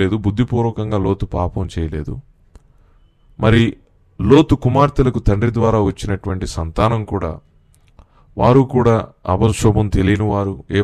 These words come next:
పాపము, కల్లా కపటం వంటివి ఏవి తెలియని పసికందులు అన్నమాట పుట్టినటువంటి వారు. మరి పుట్టినటువంటి ఆ సంతానం కూడా విడవబడకుండా దేవుడు వారికి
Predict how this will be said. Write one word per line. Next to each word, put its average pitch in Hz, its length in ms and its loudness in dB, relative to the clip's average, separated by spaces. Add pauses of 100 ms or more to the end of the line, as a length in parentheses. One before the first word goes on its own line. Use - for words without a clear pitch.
పాపము, 98 400 -2 (680)
కల్లా 120 320 4
కపటం 113 400 -2
వంటివి 104 320 -2
ఏవి 123 140 2 (100)
తెలియని 113 360 2
పసికందులు 107 520 0
అన్నమాట 92 300 -4 (100)
పుట్టినటువంటి 87 600 -6
వారు. 85 240 -10 (1200)
మరి 110 140 4 (100)
పుట్టినటువంటి 127 680 0
ఆ 107 100 2
సంతానం 110 540 0 (100)
కూడా 98 240 0
విడవబడకుండా 95 760 2 (560)
దేవుడు 120 440 6
వారికి 90 240 2